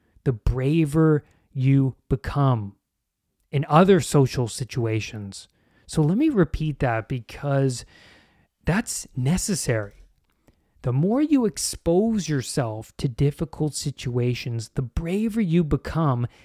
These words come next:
in other situations. So, in this case, social situations. Because you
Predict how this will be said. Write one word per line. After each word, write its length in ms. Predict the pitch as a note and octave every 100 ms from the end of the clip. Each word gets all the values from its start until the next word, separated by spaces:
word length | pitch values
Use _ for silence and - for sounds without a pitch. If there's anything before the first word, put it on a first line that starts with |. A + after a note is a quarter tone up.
| _ _
in 240 | D#3+ D3+ F3 _
other 560 | E3 F3+ D#3 B2+ B2 - _ _ _ _ _ _ _ _ _ _
situations. 1120 | - - D3 - D3+ G3 B3+ - G#2 G2+ - - _ _ _ _
So, 440 | - A#2+ C3 - _ _ _ _ _ _ _ -
in 140 | C3+
this 180 | B2+ -
case, 300 | C#3 D3+ -
social 800 | - - C#3+ D3 - D#3 D3+ - -
situations. 960 | E3 D3 E3 E3 F#3+ F3 C3+ G#2+ - - - - _ - _ _ _
Because 580 | F#3 F3 - B3+ C4 F#3+ - _ _ _ _ _
you 280 | D#3 D3+